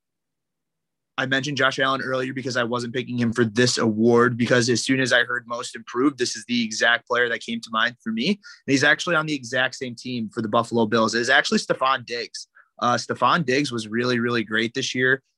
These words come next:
Uh, wh-, he really came to his own as a wide receiver one, uh, for Buffalo.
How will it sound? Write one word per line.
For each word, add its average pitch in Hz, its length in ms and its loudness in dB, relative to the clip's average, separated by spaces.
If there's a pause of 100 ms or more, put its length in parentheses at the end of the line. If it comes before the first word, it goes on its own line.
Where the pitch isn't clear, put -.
Uh, 110 260 2
wh-, 110 180 -4
he 139 140 -2
really 139 240 2
came 139 220 -2
to 139 100 4
his 127 140 0
own 127 240 -2
as 120 100 -4
a 110 40 -4
wide 107 280 0
receiver 120 400 -4
one, 110 440 0 (380)
uh, 107 260 4 (100)
for 120 240 0
Buffalo. 131 720 0